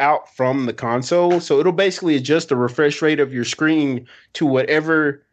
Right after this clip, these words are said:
the frame buffer on the console looks like, instead of, you know, what a T V normally does, where it runs at sixty hertz and it's running. It's like, "I'm displaying sixty hertz,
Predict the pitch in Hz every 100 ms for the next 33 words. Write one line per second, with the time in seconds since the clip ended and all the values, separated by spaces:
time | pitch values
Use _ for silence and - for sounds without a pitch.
0 | - 139 139 170 170 151 143 135 139 123
1 | 120 120 - 143 127 117 110 123 - 113
2 | 98 92 120 123 139 131 127 113 - _
3 | _ - 131 120 110 104 - _ - 135
4 | 120 151 135 120 127 139 117 117 110 117
5 | 117 117 147 123 120 139 - 117 135 139
6 | - - _ _ _ 120 113 113 123 123
7 | 147 151 117 110 117 110 110 139 143 175
8 | 165 156 180 - 160 180 147 127